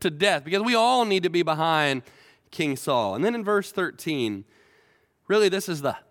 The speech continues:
high point of the entire reign of King Saul. This is the best thing that ever comes out of his mouth. He says, "Not a man shall be put to death this day, for today the Lord has accomplished salvation in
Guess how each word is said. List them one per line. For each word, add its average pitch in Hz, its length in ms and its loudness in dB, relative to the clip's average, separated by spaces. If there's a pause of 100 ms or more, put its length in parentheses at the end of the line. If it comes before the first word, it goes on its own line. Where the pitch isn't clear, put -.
(480)
high 190 320 0
point 175 440 -2
of 135 80 -6
the 135 100 -6
entire 156 500 -4
reign 120 280 -4
of - 120 -10
King 107 220 -10
Saul. 95 260 -10
This 170 180 -8
is 143 60 -12
the 123 80 -6
best 139 360 -6
thing 147 200 -6
that 127 100 -6
ever 131 160 -8
comes 135 260 -6
out 127 120 -2
of 120 60 -8
his 120 140 -10
mouth. 82 240 -12 (1000)
He 170 160 -4
says, 143 360 -2
"Not 160 260 0
a 226 80 0
man 190 440 -2
shall 156 200 -4
be 127 140 -6
put - 240 -8
to 139 120 -8
death 139 360 -4
this 151 200 -8
day, 85 420 -12 (600)
for 143 240 -4
today 143 640 -4
the 123 160 -8
Lord 139 500 -4
has 104 220 -14
accomplished 135 720 -10
salvation 113 920 -10
in 107 440 -10